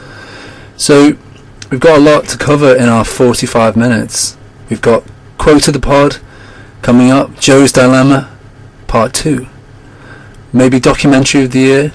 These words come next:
like anyone cares what our opinions are. Dan's Line of Genius, possibly. Also,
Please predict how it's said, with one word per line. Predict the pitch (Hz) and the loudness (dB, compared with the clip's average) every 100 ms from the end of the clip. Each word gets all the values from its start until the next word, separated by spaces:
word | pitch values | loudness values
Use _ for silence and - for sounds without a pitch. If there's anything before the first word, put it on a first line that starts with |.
| - | -8
like | 127 127 | -6 -2
anyone | 120 110 104 | 0 0 0
cares | 113 107 | 0 0
what | 117 | 0
our | 113 | -2
opinions | 107 110 110 110 | -2 -2 -2 0
are. | 120 120 120 - - - - - - | 0 -2 -4 -16 -20 -18 -20 -20 -6
Dan's | 139 139 143 | 0 2 2
Line | 139 135 135 | 0 0 0
of | 123 | 0
Genius, | 131 135 143 - | 0 2 2 0
possibly. | - 131 - 139 151 147 - - - - - - - - | -2 -2 -2 -2 -2 -4 -12 -20 -20 -20 -20 -20 -20 -4
Also, | 143 131 - 131 127 120 | 0 0 2 2 2 0